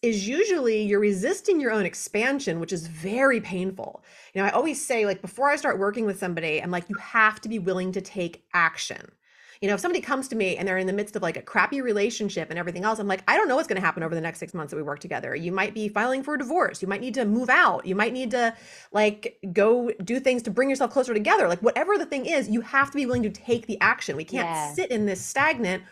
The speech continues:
Speaker 1: or with the coaching that I'm providing you isn't gonna get you anywhere. You're just gonna sit there resisting your own expansion, feeling like crap, and it's gonna get worse. Because when
Speaker 2: Mm.
Speaker 1: you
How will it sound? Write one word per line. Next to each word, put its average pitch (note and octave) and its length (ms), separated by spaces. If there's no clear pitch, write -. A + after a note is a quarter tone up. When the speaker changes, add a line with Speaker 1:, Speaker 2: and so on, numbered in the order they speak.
Speaker 1:
or A3 120
with G#3 80
the A3 60
coaching D#4 380
that B3 140
I'm G3+ 100
providing F#3+ 400
you G3 140
isn't A#3+ 200
gonna A3+ 240
get F3+ 440
you G#3 80
anywhere. E3 400
You're G3+ 120
just G3+ 120
gonna A3+ 120
sit A#3+ 200
there A#3+ 140
resisting G#3+ 420
your A#3+ 100
own A3+ 60
expansion, A3 640
feeling A3 280
like A3 160
crap, A3 400
and G3+ 400
it's G#3 140
gonna A3 140
get G3 240
worse. - 440
Because A3+ 280
when B3 180
Speaker 2:
Mm. - 0
Speaker 1:
you A#3+ 340